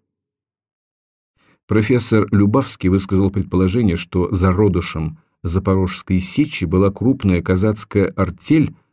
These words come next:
промышлявшая за порогами вблизи татарских кочевий, и следы её он находит уже в конце пятнадцатого века. Когда городовые казаки стали подвергаться стеснениям от польского правительства,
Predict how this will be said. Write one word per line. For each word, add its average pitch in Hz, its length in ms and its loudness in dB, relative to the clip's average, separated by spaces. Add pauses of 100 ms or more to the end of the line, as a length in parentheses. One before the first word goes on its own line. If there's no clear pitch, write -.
(220)
промышлявшая 98 1000 0
за 95 160 0
порогами 110 560 2
вблизи 92 500 0
татарских 104 760 -2
кочевий, 87 840 -2 (340)
и 98 140 2
следы 101 420 2
её 95 480 2
он 101 220 2
находит 107 440 -2
уже 101 200 -2
в 107 80 -10
конце 101 440 0
пятнадцатого 104 800 -2
века. - 400 -6 (1080)
Когда 135 340 2
городовые 147 640 4 (120)
казаки 110 580 0
стали 123 320 2
подвергаться 110 720 0
стеснениям 98 1120 2
от 98 180 -6
польского 87 460 -2
правительства, 101 920 -4